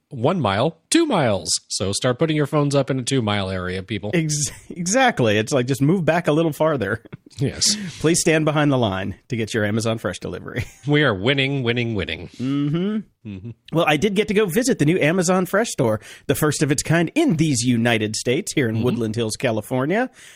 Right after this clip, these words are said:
Speaker 2: It's cool.
Speaker 1: Was
Speaker 2: Brian,
Speaker 1: it
Speaker 2: no,
Speaker 1: cool?
Speaker 2: I,
Speaker 1: Was
Speaker 2: I,
Speaker 1: it, was
Speaker 2: I
Speaker 1: it
Speaker 2: take that back.
Speaker 1: air conditioned?
Speaker 2: I take that back. It's neat.
Speaker 1: Okay.
Speaker 2: Um, yes, it was very air conditioned and very empty,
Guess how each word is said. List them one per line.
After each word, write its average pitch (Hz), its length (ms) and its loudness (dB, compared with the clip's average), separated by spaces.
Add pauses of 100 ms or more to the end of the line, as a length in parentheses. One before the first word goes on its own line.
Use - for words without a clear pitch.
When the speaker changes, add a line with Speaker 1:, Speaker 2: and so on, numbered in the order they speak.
(380)
Speaker 2:
It's 190 160 0
cool. 370 500 2 (480)
Speaker 1:
Was 131 200 4
Speaker 2:
Brian, 165 140 2
Speaker 1:
it - 0 -
Speaker 2:
no, 226 100 4
Speaker 1:
cool? 240 80 4
Speaker 2:
I, 208 80 4
Speaker 1:
Was 175 240 2
Speaker 2:
I, - 20 2
Speaker 1:
it, 147 80 0
was 147 160 0
Speaker 2:
I - 40 4
Speaker 1:
it - 40 4
Speaker 2:
take 139 60 2
that - 20 4
back. - 20 -
Speaker 1:
air 277 60 4
conditioned? 220 460 0 (380)
Speaker 2:
I 139 80 2
take 208 220 0
that 220 160 0
back. 233 340 0 (180)
It's 143 220 2
neat. 359 420 2 (260)
Speaker 1:
Okay. 110 260 -4
Speaker 2:
Um, 170 300 0 (560)
yes, 160 240 0
it 170 100 2
was 143 220 2
very 139 420 2
air 110 140 2
conditioned 117 580 0
and 113 160 2
very 151 240 4
empty, 135 460 -2